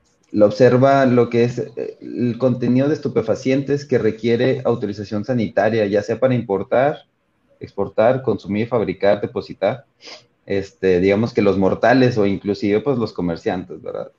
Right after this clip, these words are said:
Entonces, lo que tú tienes que hacer es, pues, llevar ciertos estudios, eh, o solicitudes, en este caso, solamente es una solicitud, y literal, escribes una solicitud, este,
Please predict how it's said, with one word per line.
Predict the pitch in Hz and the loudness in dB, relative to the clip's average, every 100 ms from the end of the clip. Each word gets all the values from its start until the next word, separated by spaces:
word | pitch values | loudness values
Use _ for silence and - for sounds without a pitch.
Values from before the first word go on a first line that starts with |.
| _ _ _ - | _ _ _ -6
Entonces, | 104 98 123 120 143 127 | -4 2 2 6 4 6
lo | 117 | 4
que | 117 | 2
tú | - 123 | -2 0
tienes | 151 151 | 2 2
que | 147 | 2
hacer | 147 151 135 | 2 4 4
es, | 135 143 | 4 2
pues, | - 120 101 90 | 0 -2 -2 -4
llevar | 95 107 107 | 0 4 2
ciertos | 110 127 135 | 0 -2 -2
estudios, | 123 - 151 135 127 123 127 127 | -4 -4 0 2 2 2 0 -2
eh, | 98 95 92 90 - - | -2 0 -2 -4 -8 -10
o | 101 98 | -2 -2
solicitudes, | 95 107 104 107 147 202 170 | 0 -2 -2 -4 0 2 2
en | 143 131 | 2 2
este | 131 151 | 0 2
caso, | 143 135 147 | 2 2 -2
solamente | 143 135 135 139 131 | 0 0 2 0 -2
es | 143 | -2
una | 143 | 0
solicitud, | 143 117 - 98 139 156 _ _ _ _ _ _ _ - | 0 -2 -4 -6 -6 -6 _ _ _ _ _ _ _ -2
y | |
literal, | 113 117 117 113 139 180 - - | 0 4 4 6 4 2 -2 0
escribes | 110 - 131 127 123 139 | 0 0 0 2 2 0
una | 143 | -2
solicitud, | 151 143 147 - 220 143 _ _ - | -2 -4 -6 -4 -4 -4 _ _ -12
este, | 104 - - 87 - | -12 -10 -4 -2 -2